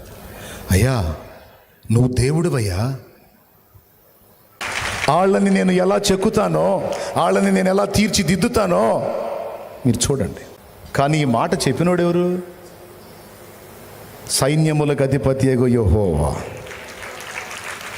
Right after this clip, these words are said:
యూదా గోత్రపు సింహం. పనికి పూనుకుంది ఎవరు? ఆయన. మరి ఆయన పనికి పూనుకుంటే పని ఒక దారి అయ్యిద్దా, మధ్యలో ఆగిద్దా?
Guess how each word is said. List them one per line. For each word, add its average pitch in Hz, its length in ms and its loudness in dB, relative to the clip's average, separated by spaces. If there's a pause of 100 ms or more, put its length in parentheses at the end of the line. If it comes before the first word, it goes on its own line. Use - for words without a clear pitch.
(400)
యూదా 175 280 4
గోత్రపు 175 500 2
సింహం. 160 600 2 (1500)
పనికి 175 260 4
పూనుకుంది 202 500 2
ఎవరు? 226 560 0 (840)
ఆయన. 123 540 2 (1000)
మరి 127 140 4
ఆయన 135 220 2
పనికి 151 340 2
పూనుకుంటే 175 1120 0
పని 143 180 2
ఒక 165 180 2
దారి 143 360 2
అయ్యిద్దా, 165 420 2
మధ్యలో 180 420 2
ఆగిద్దా? 151 720 0